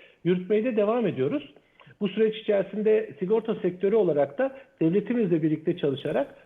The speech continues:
özel sağlık ve tamamlayıcı sağlık sigortalarımızın kapsamında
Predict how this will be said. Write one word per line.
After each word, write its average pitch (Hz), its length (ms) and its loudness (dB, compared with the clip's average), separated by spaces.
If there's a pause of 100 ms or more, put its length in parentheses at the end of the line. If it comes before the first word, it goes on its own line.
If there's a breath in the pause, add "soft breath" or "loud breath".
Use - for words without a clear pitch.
özel 196 420 2
sağlık 214 360 0
ve 151 200 2 (260 loud breath)
tamamlayıcı 196 520 0
sağlık 208 400 -2
sigortalarımızın 160 800 0
kapsamında 160 720 -2